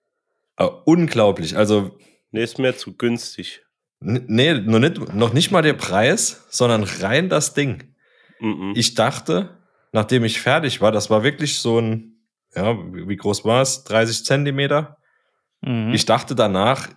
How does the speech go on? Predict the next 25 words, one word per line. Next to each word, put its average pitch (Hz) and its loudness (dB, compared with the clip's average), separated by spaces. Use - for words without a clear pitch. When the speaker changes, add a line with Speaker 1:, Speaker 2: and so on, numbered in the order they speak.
Speaker 1:
ich 113 -2
hab 113 0
einen 151 0
Unterkiefer 127 0
wie 127 -2
die 123 0
Statuen 110 0
auf 101 -2
der 98 0
Osterinsel. 76 -4
Das 95 0
kann 117 0
doch - 4
nicht 123 4
no-, - 4
Speaker 2:
<laughs> - 0
Speaker 1:
nee, 117 4
das, 110 4
das 107 2
kann 127 0
doch 117 4
nicht 127 0
normal 85 2
sein, 76 -2
oder? 135 0